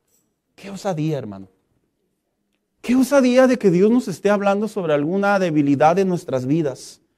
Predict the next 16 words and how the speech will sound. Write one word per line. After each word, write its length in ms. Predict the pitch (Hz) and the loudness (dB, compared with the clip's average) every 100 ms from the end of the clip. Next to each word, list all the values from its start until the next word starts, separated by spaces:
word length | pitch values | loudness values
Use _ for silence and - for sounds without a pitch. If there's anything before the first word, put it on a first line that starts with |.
| _ _ _ - | _ _ _ -8
algún 320 | 147 175 247 | -2 2 2
pecado 540 | 247 226 196 214 214 | 2 -2 -4 -2 -2
que 80 | 202 | -2
se 100 | - | -8
esté 220 | 143 180 | -6 -6
practicando, 760 | 180 185 - 151 160 160 135 107 _ _ _ _ _ _ _ _ - | -6 -8 -6 -6 -2 -2 -4 -8 _ _ _ _ _ _ _ _ -6
y 80 | 131 | -2
le 120 | 127 | 0
digamos 400 | 127 135 165 - | 0 -2 -4 -6
a 80 | 127 | -6
Dios, 320 | 120 113 - _ _ _ _ _ _ _ _ _ | -6 -8 -16 _ _ _ _ _ _ _ _ _
"Primero 360 | 170 143 127 208 | 2 4 2 0
que 120 | 240 | -4
cambie 240 | 131 120 | -6 -4
el 60 | 190 | -4
jefe. 420 | - 135 - 156 | -4 -6 -8 -12